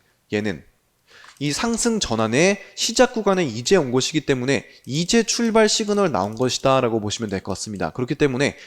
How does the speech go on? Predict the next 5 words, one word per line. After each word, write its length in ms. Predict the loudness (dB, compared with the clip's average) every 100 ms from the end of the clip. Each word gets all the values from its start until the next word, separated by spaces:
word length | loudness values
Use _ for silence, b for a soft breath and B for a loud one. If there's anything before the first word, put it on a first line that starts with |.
| B
아직 520 | -4 -2 0 -2 -4 _
상승 460 | -8 -6 -4 -2 -2
시작도 500 | -2 -2 0 -2 0
안 120 | -2
했다. 420 | -4 -2 -4 -4